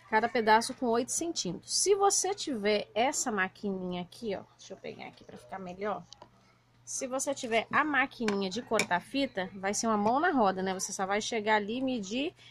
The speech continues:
e cortar. Mas se você não tem a maquininha, fica tranquila que você vai fazer do mesmo jeito. Você pode estar queimando as pontinhas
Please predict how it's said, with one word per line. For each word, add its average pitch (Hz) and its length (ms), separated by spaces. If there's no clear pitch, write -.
e 247 140
cortar. 320 560
Mas 330 340
se - 220
você 311 420
não 277 460
tem 240 580
a 233 140
maquininha, 226 800
fica 262 360
tranquila 233 540
que - 80
você - 80
vai 226 140
fazer 214 240
do 202 80
mesmo 277 420
jeito. 214 320
Você 208 180
pode 214 220
estar 240 200
queimando 208 380
as 208 120
pontinhas 190 520